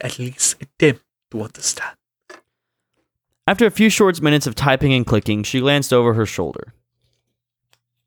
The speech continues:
Speaker 1: "How did you log on to that anyway? Surely you don't know every password on the campus." "Hardly.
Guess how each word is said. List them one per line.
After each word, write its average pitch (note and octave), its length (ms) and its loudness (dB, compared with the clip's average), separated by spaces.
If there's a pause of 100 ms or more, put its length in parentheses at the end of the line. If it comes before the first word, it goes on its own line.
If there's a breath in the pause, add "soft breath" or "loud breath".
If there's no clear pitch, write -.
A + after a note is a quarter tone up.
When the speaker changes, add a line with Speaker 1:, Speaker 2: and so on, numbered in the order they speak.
(200)
Speaker 1:
"How C3 100 2
did B2+ 200 -2
you B2 100 0
log A#2+ 380 4
on G#2 280 0
to B2+ 60 2
that A2+ 260 2
anyway? C3 640 0 (400)
Surely C#3 380 4
you G#2+ 140 0
don't A2+ 240 2
know A#2+ 180 4
every C3+ 280 2
password G#2 680 -4
on G#2 80 -6
the G2+ 80 -2
campus." - 840 -4 (2750)
"Hardly. - 840 -2